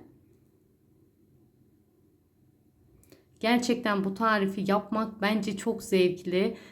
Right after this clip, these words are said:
e, ve gerçekten o kadar lezzetli, sunumu o kadar güzel bir tarif ki kesinlikle denemelisiniz.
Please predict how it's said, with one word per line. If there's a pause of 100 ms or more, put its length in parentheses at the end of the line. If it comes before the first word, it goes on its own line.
(160)
e, (400)
ve
gerçekten
o
kadar
lezzetli,
sunumu
o
kadar
güzel
bir
tarif
ki
kesinlikle
denemelisiniz.